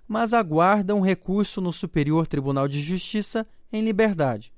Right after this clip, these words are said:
Vitalmiro Bastos de Moura, outro mandante, cumpre pena em regime semiaberto, mas está em prisão domiciliar por causa de problemas cardíacos.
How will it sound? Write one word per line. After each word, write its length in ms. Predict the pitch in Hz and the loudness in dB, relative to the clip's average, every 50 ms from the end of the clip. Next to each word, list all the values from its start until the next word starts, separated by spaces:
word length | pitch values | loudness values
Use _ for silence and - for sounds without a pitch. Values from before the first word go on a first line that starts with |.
| - _ | -18 _
Vitalmiro 560 | - 135 135 - 131 127 131 143 165 165 156 135 | -4 -2 0 0 0 2 4 4 6 4 4 4
Bastos 400 | 131 131 131 131 - - 131 117 | 4 2 2 2 0 -4 -4 -2
de 100 | 151 185 | 0 0
Moura, 400 | 196 190 185 180 196 208 208 202 - _ _ _ _ _ _ _ | 2 4 4 4 4 4 2 0 -4 _ _ _ _ _ _ _
outro 380 | 196 208 240 240 226 - 170 | 0 0 0 0 -2 -2 -2
mandante, 560 | 147 147 160 175 170 175 190 202 - - 214 - - - _ _ _ _ | -2 0 0 2 2 2 0 0 -4 -8 -14 -16 -18 -20 _ _ _ _
cumpre 320 | - 294 302 - - 262 | -6 -6 -4 -2 -2 -2
pena 420 | 214 - - 190 202 220 226 226 226 | -2 0 2 2 4 4 2 2 2
em 60 | 214 | 2
regime 420 | 196 196 190 165 151 160 160 160 | 2 2 2 2 0 0 -2 -2
semiaberto, 880 | 147 - - 156 151 151 143 131 123 123 120 131 147 156 - - - - - _ _ _ _ | -2 -2 -2 -2 0 0 0 0 0 0 0 0 0 -2 -4 -8 -10 -10 -10 _ _ _ _
mas 280 | - 208 233 233 214 | -6 -4 -4 -2 -2
está 400 | 214 208 - - - 185 185 202 | -4 -6 -6 -4 -2 0 0 0
em 80 | 220 214 | 0 -2
prisão 360 | 208 208 214 185 165 185 180 | -2 -2 -4 -2 0 -2 0
domiciliar 680 | 170 170 165 165 156 - - 151 139 131 143 151 175 - | 0 0 -2 -2 -4 -4 -4 -4 -2 -2 0 0 -2 0
por 160 | - 214 202 | -2 -2 -2
causa 360 | - - 170 175 190 180 190 | 0 0 2 2 2 0 -4
de 120 | 175 170 | -6 -8
problemas 540 | 170 - 175 156 143 156 170 180 185 175 - | -6 -4 -4 -4 -2 -2 -2 -2 -4 -4 -6
cardíacos. 920 | - 196 185 175 143 131 139 165 185 170 139 - - 120 - - - - | -4 -4 -4 -4 -4 -4 -4 -2 0 -2 -2 -4 -8 -16 -18 -18 -20 -20